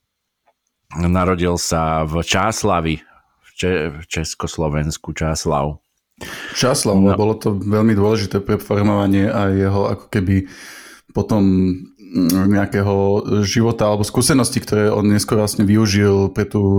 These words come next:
Speaker 2: pre tú svoju tvorbu.
Speaker 1: Mhm, mhm. O, akože tam bude veľmi zaujímavé to,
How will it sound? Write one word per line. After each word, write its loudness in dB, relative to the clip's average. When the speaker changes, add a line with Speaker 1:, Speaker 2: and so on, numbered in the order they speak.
Speaker 2:
pre -2
tú -2
svoju 0
tvorbu. 0
Speaker 1:
Mhm, 2
mhm. 2
O, 0
akože -2
tam 0
bude 0
veľmi 0
zaujímavé 0
to, 0